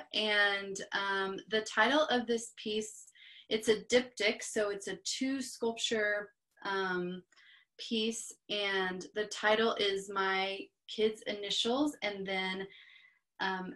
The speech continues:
the date, which is three thirteen twenty twenty. And,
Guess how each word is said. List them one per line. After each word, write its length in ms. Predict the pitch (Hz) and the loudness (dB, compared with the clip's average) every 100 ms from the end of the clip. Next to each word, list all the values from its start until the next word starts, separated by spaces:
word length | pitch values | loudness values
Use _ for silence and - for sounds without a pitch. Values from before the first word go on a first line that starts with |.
| - | -6
the 180 | 185 185 | -4 -2
date, 560 | 175 180 214 320 - | -2 0 0 -2 -2
which 220 | 226 214 196 | -4 -2 -4
is 180 | - - | -8 -4
three 280 | 220 226 226 | 0 0 0
thirteen 680 | - 214 - - 220 214 | 0 -2 -2 -4 -4 -2
twenty 360 | 214 - 208 208 | -4 -4 -4 -4
twenty. 500 | - 202 202 285 339 - - - - | -4 -2 6 6 6 -2 -10 -6 2
And, 520 | 220 214 208 196 | 6 8 8 6